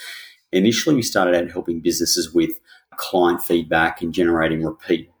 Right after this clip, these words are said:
and referral business. And then long story short, we found by doing that, that there was often a gap between the propensity or the likelihood of people to refer and the action of them actually referring. So ninety percent of people said they'd refer,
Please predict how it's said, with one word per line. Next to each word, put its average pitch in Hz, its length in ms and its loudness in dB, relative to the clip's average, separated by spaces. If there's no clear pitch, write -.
and 82 140 -4
referral 78 440 -2
business. 87 640 0
And 92 120 4
then 92 200 4
long 110 200 6
story 85 320 0
short, 87 480 0
we 92 80 -2
found 85 360 0
by 78 160 -2
doing 78 400 -2
that, 92 360 -2
that 90 180 4
there 117 100 0
was 107 120 0
often 151 260 2
a 120 60 4
gap 92 360 0
between 85 680 0
the 90 160 0
propensity 98 640 0
or 85 80 2
the 80 80 0
likelihood 95 560 2
of 92 100 -4
people 101 300 0
to 92 60 0
refer 90 520 0
and 90 140 0
the - 220 -4
action 135 520 -2
of 98 100 2
them 98 120 4
actually 98 340 -2
referring. 98 560 2
So 110 200 2
ninety 98 280 4
percent - 280 0
of 80 60 -4
people 85 200 -2
said 87 300 2
they'd 85 120 0
refer, 82 460 0